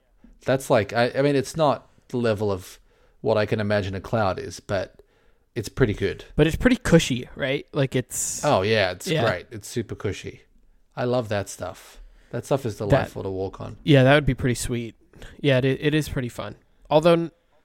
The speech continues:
Speaker 2: well, maybe it's nice to lay on. I don't, I can't say that I have laid on it. It's almost like rubber.
Speaker 1: Yeah.
Speaker 2: It kinda looks rubbery, but it, but it's softer. It's cushier.
Speaker 1: Yeah, I don't know what it is, but,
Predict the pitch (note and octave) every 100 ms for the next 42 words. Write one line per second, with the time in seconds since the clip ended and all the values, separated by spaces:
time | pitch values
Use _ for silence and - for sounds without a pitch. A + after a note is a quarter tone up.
0 | _ - E3 F#3+ - F#3 G3 D3 - -
1 | A#2+ A#2 B2+ A#2+ A#2 A#2 C3 B2+ C#3+ -
2 | D3+ D3 - C#3+ C#3 C3 D3 D3+ C3 B2+
3 | B2+ C3+ C3 - - - - - - -
4 | D#3+ - F4 A4+ C#4 C3 B2 C3 C3 C3
5 | D3 - A#3+ D#4 G3 - C3 C3 D3 E3+
6 | G#3 A3+ - - D3 C#3+ C3 C#3 B2+ -
7 | - - C3 - A2 - - - - -
8 | C#3+ C#3 A#2+ - - _ _ _ _ _
9 | _ - _ - B2+ A#2 A#2+ C3 A2 G2+
10 | G#2 G#2 G2 - - G#2